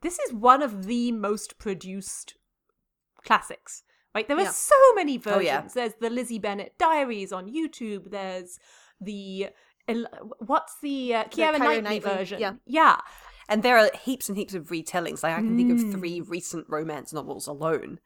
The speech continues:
Speaker 1: Mm-hmm.
Speaker 3: that are basically and outright admitting that they are doing the Pride and Prejudice story.
Speaker 1: Yeah.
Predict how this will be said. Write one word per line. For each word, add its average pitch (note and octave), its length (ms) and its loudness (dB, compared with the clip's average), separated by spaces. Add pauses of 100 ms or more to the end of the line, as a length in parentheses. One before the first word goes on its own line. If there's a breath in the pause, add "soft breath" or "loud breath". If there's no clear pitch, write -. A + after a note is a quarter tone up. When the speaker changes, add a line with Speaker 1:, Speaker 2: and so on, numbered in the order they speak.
(200)
Speaker 1:
Mm-hmm. A#3+ 140 -2
Speaker 3:
that B3+ 100 4
are - 200 2
basically D#3 580 -4
and C3+ 260 -2 (100)
outright C#3 480 -2
admitting B2+ 420 -10
that - 120 -10
they C3 100 -2
are A2 100 -2
doing D#3 280 -6
the C3 80 -10
Pride C3+ 220 -8
and B2+ 80 -12
Prejudice - 360 -12
story. - 400 -12 (120)
Speaker 1:
Yeah. D4+ 340 4